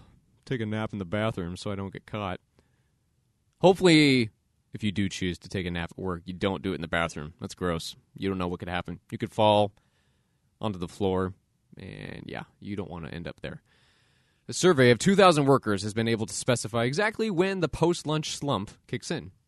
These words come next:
triggering a lull in your concentration and a lack of productivity. The study found that a lot of workers find themselves in this position up to three times a week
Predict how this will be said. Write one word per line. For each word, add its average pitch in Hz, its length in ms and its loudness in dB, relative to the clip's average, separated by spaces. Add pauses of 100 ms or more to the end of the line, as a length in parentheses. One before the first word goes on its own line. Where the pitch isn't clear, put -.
(160)
triggering 120 400 2
a 107 60 -2
lull 151 320 2
in 143 100 -2
your 123 120 -2
concentration 101 640 -4
and 95 120 -4
a 98 40 -4
lack 90 200 -4
of - 80 -10
productivity. 80 600 -6 (420)
The 98 80 -10
study 101 220 2
found 104 260 -2
that 101 80 0
a 101 40 0
lot 127 120 2
of 160 80 2
workers 131 260 -2
find 147 200 -4
themselves 113 320 -6
in 107 60 -8
this 98 100 -8
position 127 480 -8
up - 100 -12
to 117 100 -6
three 185 240 -6
times 196 260 -2
a 220 60 2
week 151 340 0